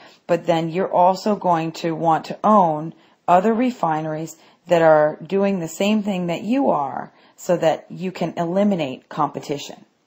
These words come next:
Carnegie attributed his success to hard work, shrewd investment, and innovative business practice.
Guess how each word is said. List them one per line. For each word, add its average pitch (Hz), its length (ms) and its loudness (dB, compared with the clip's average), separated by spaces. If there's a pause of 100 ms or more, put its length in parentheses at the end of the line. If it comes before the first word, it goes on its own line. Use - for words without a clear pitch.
(3000)
Carnegie 294 440 6
attributed 190 480 -2
his 175 200 -6
success - 600 -6
to 170 120 -8
hard 160 300 0
work, - 360 -8 (220)
shrewd 190 420 -4
investment, 165 640 -4 (360)
and - 220 -8
innovative 156 580 -4
business 185 380 -8
practice. - 640 -14